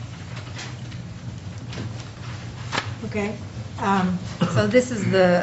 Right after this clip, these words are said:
um, well, we've looked at this document, which is one page with an attachment, which is called Public Service Values for Local Government Officials. Um,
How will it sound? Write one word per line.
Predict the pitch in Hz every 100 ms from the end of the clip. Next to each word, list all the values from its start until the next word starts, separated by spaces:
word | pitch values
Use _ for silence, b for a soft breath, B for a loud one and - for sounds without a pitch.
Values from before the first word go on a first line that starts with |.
| 175
um, | 175 175 175 - - - - - 202
well, | 196
we've | 208 185
looked | 247 262 -
at | 233 185
this | 214 185 - - - - -
document, | 196 185 175 180 180 185
which | 180 -
is | 175 170 - - 202
one | 202 240 247
page | 226 202 180 180 233 - - - B B B B - 190
with | 202 196 196 - - - - -
an | 208 190
attachment, | - - 196 196 - 185 180 185 - -
which | 185 180
is | 175 -
called | - 180 175 170 -
Public | 190 180 180
Service | - 196 190 175 170
Values | - 175 170 170 170 -
for | 175
Local | 170 180 175
Government | 170 175 175 165 160
Officials. | - 175 - 175 - - B B B - - 208
Um, | 196 180 175 175